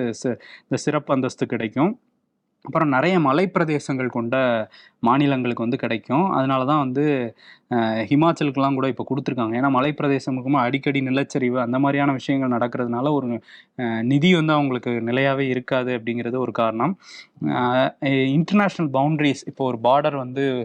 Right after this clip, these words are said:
பாகிஸ்தான் பார்டரை ஒட்டியோ இல்ல சீனா பார்டரை ஒட்டியோ இருக்கிற அந்த, அஹ், மாநிலங்களுக்கு கிடைக்கும். பாப்புலேஷன் ரொம்ப கம்மியா இருக்கிற மாநிலங்கள், ஏன்னா அங்க வருமானம்ங்கிறது பாப்புலேஷன் கம்மியா இருந்தா நிறைய பணம் புழங்காது அப்படிங்கிறதும் ஒரு காரணமா இருக்கு. இதெல்லாம் இருந்தாதான் அது வந்து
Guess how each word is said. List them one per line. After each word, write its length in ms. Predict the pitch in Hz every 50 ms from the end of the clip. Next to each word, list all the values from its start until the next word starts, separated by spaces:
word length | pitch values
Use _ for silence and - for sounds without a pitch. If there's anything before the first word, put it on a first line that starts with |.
| - _
பாகிஸ்தான் 520 | _ 147 139 135 131 123 - 147 135 127 120
பார்டரை 300 | 120 120 120 123 120 120
ஒட்டியோ 280 | 113 98 - 123 127
இல்ல 160 | 127 131 127 120
சீனா 280 | - 160 160 160 156 147
பார்டரை 340 | 131 127 127 123 123 127 123
ஒட்டியோ 300 | 117 110 - 127 139 143
இருக்கிற 360 | 139 127 127 120 - 139 131 143 196 208 -
அந்த, 260 | - 131 127 131 143 139 131 127 120 117 - _ _ - - - - _ _
அஹ், 160 | 143 131 123
மாநிலங்களுக்கு 640 | 120 123 127 139 139 135 131 127 127 123 120 - 131
கிடைக்கும். 440 | 107 - 117 117 113 - 185 202 180
பாப்புலேஷன் 600 | - 143 156 185 - - 202 190 175 - - 170
ரொம்ப 240 | 147 139 135 135 143
கம்மியா 420 | - - 127 139 156 160 165 160 151
இருக்கிற 280 | 139 123 - 127 120
மாநிலங்கள், 480 | 117 117 117 120 117 120 117 113 120 117
ஏன்னா 200 | 120 123 147 147
அங்க 200 | 139 135 139 143 135
வருமானம்ங்கிறது 720 | 127 131 135 151 156 151 151 147 147 147 139 - 135 147
பாப்புலேஷன் 480 | - 131 135 - 151 147 135 - 139 -
கம்மியா 260 | 127 123 135 139 135
இருந்தா 200 | 127 123 139 147
நிறைய 300 | 143 127 123 131 139 139 135 127 117 - _ - - - _ _ _
பணம் 280 | 131 127 143 165 165 127
புழங்காது 480 | 147 139 139 139 135 131 123 123 131 127
அப்படிங்கிறதும் 640 | 120 117 120 120 123 120 117 110 120 135 160 151 131
ஒரு 200 | 120 117 113 113 110 107 101
காரணமா 480 | - - 117 120 123 123 123 127 131 127
இருக்கு. 280 | 117 113 107 - 156 160
இதெல்லாம் 420 | 147 127 131 127 135 151 160 160
இருந்தாதான் 500 | 143 135 131 143 139 131 120 123 - -
அது 100 | 151 131
வந்து 240 | 120 113 113 123 139